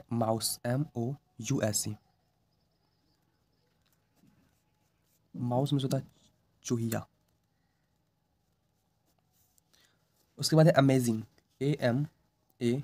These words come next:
जेड आई एन जी, अमेजिंग। अमेजिंग, अमेजिंग मीन्स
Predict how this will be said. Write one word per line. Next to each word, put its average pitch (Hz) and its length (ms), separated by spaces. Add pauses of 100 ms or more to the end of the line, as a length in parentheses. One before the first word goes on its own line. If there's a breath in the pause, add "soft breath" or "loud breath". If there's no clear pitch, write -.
जेड 123 320
आई 110 160
एन 107 160
जी, 104 160 (240)
अमेजिंग। 107 440 (1400)
अमेजिंग, 120 440 (3500 loud breath)
अमेजिंग 131 360
मीन्स 170 320